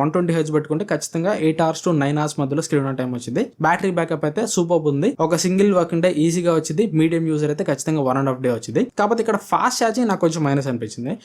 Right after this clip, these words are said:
ఎందుకంటే just ఎయిటీ వాట్ మాత్రమే ఇచ్చారు వీళ్ళు. ఫాస్ట్ ఛార్జింగ్ టైమ్ కూడా కొద్దిగా ఎక్కువ పట్టింది. ఫిఫ్టీన్ పర్సెంట్ నుంచి హండ్రెడ్ పర్సెంట్ కి ఛార్జ్ చేయడానికి దగ్గర దగ్గరగా వన్ అవర్ సెవెన్ మినిట్స్ వరకు టైమ్ తీసుకుంది. అదే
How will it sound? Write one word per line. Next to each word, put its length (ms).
ఎందుకంటే 360
just 240
ఎయిటీ 180
వాట్ 200
మాత్రమే 300
ఇచ్చారు 240
వీళ్ళు. 220
ఫాస్ట్ 240
ఛార్జింగ్ 320
టైమ్ 200
కూడా 160
కొద్దిగా 220
ఎక్కువ 240
పట్టింది. 300
ఫిఫ్టీన్ 360
పర్సెంట్ 260
నుంచి 220
హండ్రెడ్ 240
పర్సెంట్ 260
కి 100
ఛార్జ్ 200
చేయడానికి 400
దగ్గర 220
దగ్గరగా 300
వన్ 120
అవర్ 240
సెవెన్ 280
మినిట్స్ 260
వరకు 140
టైమ్ 180
తీసుకుంది. 340
అదే 100